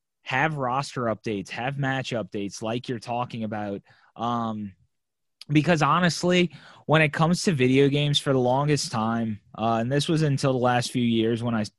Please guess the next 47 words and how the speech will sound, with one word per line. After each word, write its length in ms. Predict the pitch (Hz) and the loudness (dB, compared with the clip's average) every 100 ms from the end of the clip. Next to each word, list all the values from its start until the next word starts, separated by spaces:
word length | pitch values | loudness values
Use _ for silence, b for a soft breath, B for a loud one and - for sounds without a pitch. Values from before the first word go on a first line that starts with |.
| _ _ | _ _
just 220 | 123 - | -6 -4
eventually 400 | 113 117 113 123 | -2 -2 -2 -2
got 180 | 110 107 | -2 -2
tired 300 | - 110 110 | -2 -2 -2
of 160 | 107 107 | -4 -2
buying 380 | 107 110 110 | -2 0 0
the 60 | 110 | 0
yearly 360 | 110 110 113 101 | 0 2 0 -2
titles. 600 | - 110 120 139 151 - B B B B | -4 -2 0 0 -4 -8 B B B B
The 80 | 180 | 6
only 140 | 208 | 8
reason 240 | 202 190 175 | 8 8 6
I 60 | |
bought 380 | 147 110 139 151 | 4 4 2 4
yearly 400 | 135 143 147 135 | 4 6 6 2
titles 460 | - 127 143 160 143 | 0 0 2 2 0
was 160 | 131 | -2
to 80 | 139 | 0
have 240 | 139 143 - - | 2 0 -2 2
updated 840 | 131 - 143 139 139 135 131 120 B B _ | 2 4 6 6 6 4 2 -2 B B _
players 540 | - 135 139 151 151 139 | -6 4 6 8 6 6
on 220 | 131 127 | 2 0
sports 320 | - 143 143 | 2 4 4
games 340 | 156 151 151 143 | 2 2 2 0
and 420 | - 123 123 120 | -2 -2 -2 -2
updated 460 | 127 123 135 131 120 | -4 0 2 2 0
characters 560 | 131 123 120 131 127 123 | -4 -4 -4 -2 -2 -2
in, 300 | 117 113 123 _ - | -4 -6 -10 _ -8
on 440 | 117 117 117 113 | -2 -2 -2 -4
W 220 | - 120 123 | 0 2 2
W 280 | 123 123 | 4 6
E 140 | 147 170 | 6 6
games. 460 | 127 95 76 - b b b b _ _ | 2 -2 -6 -12 b b b b _ _
Um, 440 | 123 135 127 117 - | 0 2 0 -2 -2
and 160 | 147 | 2
I've 180 | 151 143 | 2 2
cared 380 | - 175 170 131 | 2 4 4 2
less 300 | 131 135 - | 2 2 2
and 100 | 131 | 0
less 180 | 123 117 | 0 0
about 300 | 117 113 110 | 0 0 0
that 240 | 117 117 | -2 0
as 100 | 113 | -2
I've 80 | 113 | -4
gotten 300 | 120 113 104 | -4 -4 -4
older. 340 | 127 123 107 | -4 -4 -6
So 440 | 107 - 127 120 | -8 -4 -2 -2